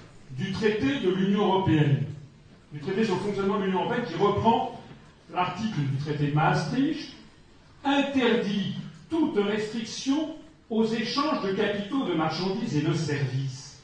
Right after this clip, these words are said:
C'est pour cela que quand vous votez à droite, au centre ou à gauche, vous avez la même politique. On ne peut plus rien faire contre les délocalisations.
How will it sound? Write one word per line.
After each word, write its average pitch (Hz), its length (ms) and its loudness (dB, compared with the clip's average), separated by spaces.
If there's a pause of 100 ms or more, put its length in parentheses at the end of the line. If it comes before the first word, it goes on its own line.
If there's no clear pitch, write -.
(360)
C'est - 320 -4
pour 220 200 4
cela 208 580 4
que 139 140 -4
quand 226 140 2
vous 190 140 -2
votez 220 320 0
à 185 100 4
droite, - 480 0 (680)
au 220 140 0
centre 165 480 0 (640)
ou 233 120 0
à 156 120 4
gauche, 175 640 -2
vous 143 180 -2
avez 151 160 2
la 151 100 2
même 151 280 4
politique. 190 480 0 (160)
On 220 140 0
ne 214 160 0
peut 226 220 -4
plus 220 160 -2
rien 226 280 0
faire 262 400 -4
contre 196 240 -2
les 180 60 4
délocalisations. 135 840 -2